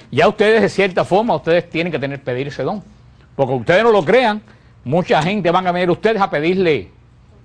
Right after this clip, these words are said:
algún consejo ante una situación. Porque tú,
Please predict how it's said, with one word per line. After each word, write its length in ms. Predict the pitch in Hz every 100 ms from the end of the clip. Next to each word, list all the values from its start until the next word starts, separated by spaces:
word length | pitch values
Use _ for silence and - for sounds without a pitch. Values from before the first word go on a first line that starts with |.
| -
algún 280 | 131 135 175
consejo 320 | 175 156 180
ante 120 | 175 160
una 100 | 165
situación. 520 | 160 139 180 240 254 - - - - - - 349 - - _ - -
Porque 240 | 147 139
tú, 100 | -